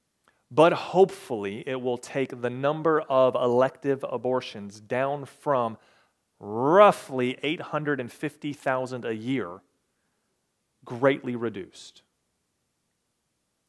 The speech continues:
I believe that more life is a better outcome. And I believe that it is high time that God's people open our mouths for the mute,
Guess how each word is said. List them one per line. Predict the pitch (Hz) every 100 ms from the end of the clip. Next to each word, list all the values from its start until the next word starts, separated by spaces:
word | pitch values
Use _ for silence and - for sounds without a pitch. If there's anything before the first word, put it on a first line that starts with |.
| _ _
I | 104 117 139
believe | 165 151 175 196 117 107 110
that | 117 113
more | 120 131 156 156 -
life | 120 123 151 113 98 -
is | 180 107
a | 104 95 _
better | 135 123 123 120 _ _ _ _ -
outcome. | 107 - - - _ _ _ _ _ _ _ _ _ _ _ _ -
And | 117
I | - 151 180
believe | 170 135 131 127
that | 123 117
it | 113
is | 110
high | - - 165 165 165
time | - - 147 110 107
that | 110 110
God's | 120 135 139 131
people | - 165 143 98 90 _ _ _ _ _ _ _ _ _ _ _ _ 151
open | 185 196 190
our | 175 160 156
mouths | 156 156 156 151 139
for | - 156 143
the | 127
mute, | 127 135 151 117 - - -